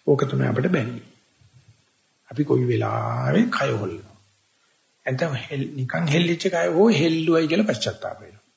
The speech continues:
නැත්නම් කතා නොකර ඉන්න බෑ. එක්ක ඇතුළත කතාව යනවා. ඒ නිසා අපට තේරෙනවා අපි මේ වෙලාවේ ගෙදර හිටියානම්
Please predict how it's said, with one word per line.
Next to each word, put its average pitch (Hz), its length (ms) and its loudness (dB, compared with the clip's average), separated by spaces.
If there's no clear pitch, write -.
නැත්නම් 165 220 2
කතා 139 320 -4
නොකර 127 340 0
ඉන්න 180 260 2
බෑ. 95 260 -4
එක්ක 143 160 -2
ඇතුළත 165 420 4
කතාව 135 360 -2
යනවා. 160 300 -8
ඒ 160 120 4
නිසා 147 220 2
අපට 143 240 -4
තේරෙනවා 131 640 0
අපි 147 180 -18
මේ 127 220 -2
වෙලාවේ 170 300 2
ගෙදර 131 260 0
හිටියානම් 131 640 -2